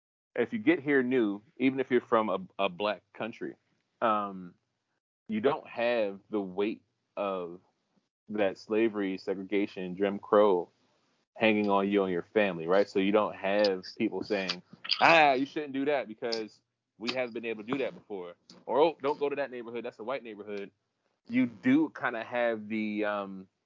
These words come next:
naivety or ignorance, but the blissful kind where it's like, "I don't know any better,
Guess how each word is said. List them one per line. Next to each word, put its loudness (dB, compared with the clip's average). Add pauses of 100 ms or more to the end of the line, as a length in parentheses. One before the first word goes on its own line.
(440)
naivety 0
or 0
ignorance, -4 (880)
but 4
the 0
blissful 2
kind 0
where 4
it's -2
like, 0
"I 2
don't 2
know -2
any -6
better, -4